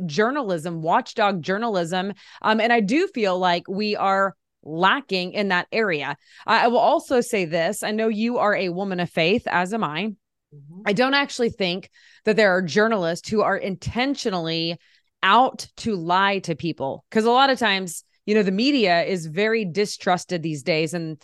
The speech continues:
Speaker 1: and the general public can think, "Oh, they're lying to me, and they're purposefully lying to me." I actually think it's a worldview problem. Like,
Speaker 2: Mm.
Speaker 1: you and I have a Christian worldview.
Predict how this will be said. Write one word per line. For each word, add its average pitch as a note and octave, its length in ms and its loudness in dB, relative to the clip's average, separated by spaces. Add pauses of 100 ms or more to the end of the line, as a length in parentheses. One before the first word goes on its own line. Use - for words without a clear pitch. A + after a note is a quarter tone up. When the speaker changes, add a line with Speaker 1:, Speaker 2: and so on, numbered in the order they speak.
(140)
Speaker 1:
and F#3 200 -2
the F#3 60 4
general F#3 400 0
public F#3 340 0
can F3+ 160 -4
think, F3 200 -6
"Oh, G3 100 2
they're F3+ 160 0
lying G3 500 2
to F3 100 -4
me, D#3 260 -4
and F3+ 200 -2
they're E3+ 120 -2
purposefully - 680 -4
lying D3 320 -2
to D#3 80 -8
me." D3+ 240 -10 (320)
I A3 120 2
actually D#4 320 2
think A#3 200 -2
it's A3+ 120 -2
a G3 100 2
worldview F3 560 2
problem. C3 500 -6 (320)
Like, G#3+ 200 4
Speaker 2:
Mm. A3 160 -8 (120)
Speaker 1:
you G#3+ 720 2
and G3 200 0
I D#3+ 560 0
have G3 180 -2
a F3+ 180 -4
Christian B3 720 -2
worldview. F#3 960 0